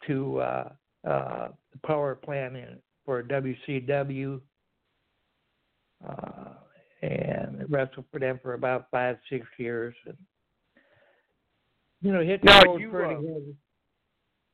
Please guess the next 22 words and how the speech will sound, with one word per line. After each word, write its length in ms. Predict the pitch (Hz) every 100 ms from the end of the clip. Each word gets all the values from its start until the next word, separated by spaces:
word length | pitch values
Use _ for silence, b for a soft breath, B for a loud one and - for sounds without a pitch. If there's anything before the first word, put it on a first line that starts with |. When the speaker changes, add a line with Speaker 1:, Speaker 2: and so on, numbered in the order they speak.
| _ -
Speaker 2:
wh-, 200 | 175 185
when 120 | 196
Speaker 1:
Go 60 | 151
Speaker 2:
you 60 |
Speaker 1:
ahead, 120 | 143 240
Speaker 2:
were 80 |
with 100 | 220
Speaker 1:
please. 220 | 214 196 170
Speaker 2:
the, 60 |
uh, 160 | 151 139 - _ _ _ 156
when 120 | 165
you 140 | 214
were 80 | 240
with 100 | 226
the 80 | 156
W 400 | 190 196 190 165 -
C 100 | 170
W, 480 | 170 202 160 127 117 _ _ _ _
uh, 440 | 151 139 131 127 123 147
was, 280 | 156 160 143 139
was 140 | 165 165
it, 140 | 165